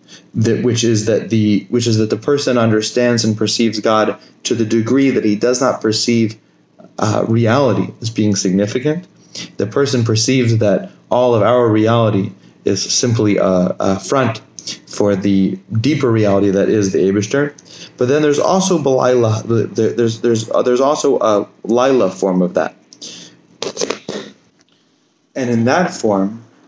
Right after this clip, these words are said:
we perceive reality as being the, as being real. We perceive the darkness as being real. We are in a state of Lila.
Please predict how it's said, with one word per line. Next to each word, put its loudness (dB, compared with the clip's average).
we 0
perceive -2
reality 2
as -2
being 0
the, 0
as 0
being 0
real. 0
We 0
perceive -2
the -2
darkness 0
as 0
being 2
real. 2
We 2
are 2
in 2
a 0
state -2
of -2
Lila. 2